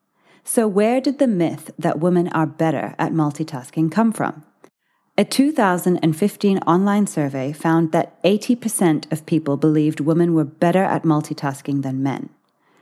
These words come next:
Common beliefs as to why this might be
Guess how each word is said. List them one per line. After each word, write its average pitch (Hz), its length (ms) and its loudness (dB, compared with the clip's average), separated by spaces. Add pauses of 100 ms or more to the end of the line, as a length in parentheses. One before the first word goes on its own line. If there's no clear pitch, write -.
(200)
Common 233 380 2
beliefs 190 440 0
as - 200 -6
to 170 100 0
why 220 380 2
this 147 200 -4
might - 280 -6
be 151 280 -2